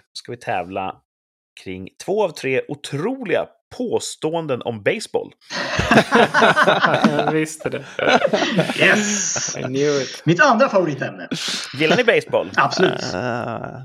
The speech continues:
Speaker 1: Det jag tycker är
Speaker 3: Hej,
Speaker 1: kul är
Speaker 3: bara, bara, bara,
Speaker 1: att, eh,
Speaker 3: swing, bara.
Speaker 1: i Japan är de jätteglada i baseball.
Speaker 4: Ja, det är de.
Speaker 3: Just det.
Speaker 1: Och det är ju...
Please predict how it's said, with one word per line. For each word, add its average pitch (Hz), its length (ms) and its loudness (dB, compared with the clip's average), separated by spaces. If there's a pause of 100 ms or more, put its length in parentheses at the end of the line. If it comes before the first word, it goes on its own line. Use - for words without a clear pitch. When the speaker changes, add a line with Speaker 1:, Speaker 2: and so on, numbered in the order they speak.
(540)
Speaker 1:
Det 123 60 2
jag - 100 4
tycker 302 180 6
är 262 40 6
Speaker 3:
Hej, 240 80 2
Speaker 1:
kul 135 220 2
är 120 60 2
Speaker 3:
bara, - 200 4
bara, 185 180 2
bara, 185 260 4
Speaker 1:
att, 180 220 0
eh, 165 200 4
Speaker 3:
swing, 160 360 0
bara. 113 360 -2 (1200)
Speaker 1:
i 135 140 2
Japan 120 600 2
är 113 120 2
de 110 160 -2 (180)
jätteglada 175 640 -4
i 107 40 0
baseball. 78 340 -8
Speaker 4:
Ja, 101 200 -8
det - 60 -8
är - 60 -10 (320)
de. - 60 -10
Speaker 3:
Just 151 120 -4
det. - 80 -14 (720)
Speaker 1:
Och 139 140 -2
det 160 100 2
är 208 140 4
ju... 139 440 -2